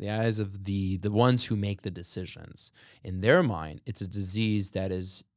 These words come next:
incurable. It's not cancer. It's not a broken foot. You know, so when they're creating their billing codes and their authorization, uh, codes and their processes, and they're building all of this out for every type of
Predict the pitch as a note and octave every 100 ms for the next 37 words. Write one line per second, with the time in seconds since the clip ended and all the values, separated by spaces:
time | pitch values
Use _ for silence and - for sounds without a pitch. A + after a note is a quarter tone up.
0 | - - G#2+ - G#2 - - - - _
1 | _ _ - G#2 B2 - A#2 G#2+ G2+ G#2
2 | G2+ F#2+ F#2 F2 - F#2+ G#2 - - -
3 | - - F#2 G#2+ G2+ G2+ F#2+ - G2 G2
4 | F#2 F#2 G2 F#2 F#2 A2+ F#2+ G#2 A#2 A2+
5 | G#2+ - G#2 G#2 G#2 G2 G2 F#2+ - -
6 | - - G#2 G2+ G2+ G2 - G2 F#2+ F#2+
7 | F#2+ F#2 F#2+ F#2+ F#2+ G2 G2+ G2+ G2 F#2+
8 | G2 - G2+ G2+ _ _ - G#2+ F#2+ F#2+
9 | - - G2 G2 F#2+ F#2 F#2+ F2+ F2+ F#2
10 | F#2+ - F2+ F#2 - F2 - F#2 F2+ F#2
11 | F#2 G#2 G#2 G2+ G2+ D3+ F3+ D3+ D#3 -
12 | A#2+ F2+ - - _ _ _ - F#2 -
13 | _ - F#2+ G#2 B2 B2 A#2 A2+ G#2